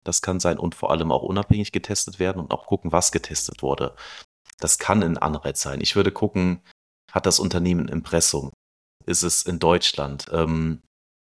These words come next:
wie sind die Werbeaussagen? Also umso doller die Werbeaussagen sind, die verboten sind, dann kann man schon davon ausgehen, beziehungsweise das Risiko erhöht sich,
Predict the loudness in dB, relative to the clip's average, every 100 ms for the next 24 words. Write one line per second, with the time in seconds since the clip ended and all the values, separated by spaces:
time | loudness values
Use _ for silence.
0 | _ _ _ _ -4 0 2 2 0 4
1 | 4 4 2 2 0 -2 -4 -4 -4 -4
2 | -4 0 2 2 2 -2 2 2 4 0
3 | -2 -4 -4 -6 -10 -10 -4 -4 -2 -4
4 | -4 -6 -4 -6 -12 -18 -20 -14 -10 -2
5 | 0 2 0 0 0 -2 2 2 4 0
6 | -2 -4 -4 -4 -2 -4 -4 -4 -2 -2
7 | -6 -8 -4 -4 -4 -8 _ -12 0 0
8 | 2 0 0 -2